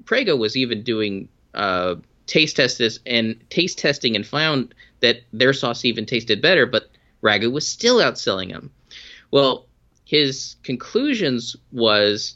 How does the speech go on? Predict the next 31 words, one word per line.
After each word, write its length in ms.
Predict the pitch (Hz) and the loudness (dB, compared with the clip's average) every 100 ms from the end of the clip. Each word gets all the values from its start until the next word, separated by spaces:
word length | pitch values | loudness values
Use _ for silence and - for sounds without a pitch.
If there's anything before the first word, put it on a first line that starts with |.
| - | -2
to 120 | 120 | 0
look 240 | 110 123 | 2 2
at 100 | 135 | 2
the 60 | 143 | -2
characteristics 800 | - 151 135 123 156 185 131 - | 0 2 2 2 0 0 -4 -4
of 80 | 107 | -2
the 100 | 104 | -2
sauce, 440 | 104 95 135 - _ _ _ _ - | 0 -2 -4 -12 _ _ _ _ 0
and 140 | 117 | 0
people 340 | 113 127 131 113 | 2 2 2 2
liked 280 | 113 98 - | 2 2 0
traditional, 640 | 110 95 113 185 233 269 _ _ _ _ _ _ | -2 2 2 2 0 -2 _ _ _ _ _ _
people 440 | - 123 123 110 | 0 2 2 2
liked 480 | 107 104 92 - - _ - | 4 2 2 -4 -20 _ -14
spicy, 840 | - - 214 233 - 117 110 135 _ _ _ _ - | -6 2 2 2 0 -2 -2 -8 _ _ _ _ -2
and 180 | 139 135 | -2 0
people 300 | - 123 113 | -2 0 0
liked 320 | 113 113 - _ _ | 0 -2 -14 _ _
chunky. 640 | - 214 185 - 80 - _ _ _ _ _ _ - | -2 0 0 -2 -10 -10 _ _ _ _ _ _ -2
Now, 380 | 131 123 104 101 _ _ | 2 2 0 -4 _ _
there 120 | 117 117 | 0 0
was 160 | 110 | 0
plenty 460 | - 127 123 127 123 | -4 -2 0 2 0
of 100 | 117 | 0
traditional, 640 | 131 117 123 196 240 277 - _ _ _ - | 0 2 2 2 0 0 -8 _ _ _ 0
there 100 | 107 | 2
was 100 | 101 | 2
tra-, 300 | - 117 117 - - - | 2 0 0 -10 -18 -4
plenty 280 | 131 147 | 0 2
of 80 | 147 | 2
spicy, 680 | - 190 220 - 127 117 - | 0 0 0 2 0 0 -2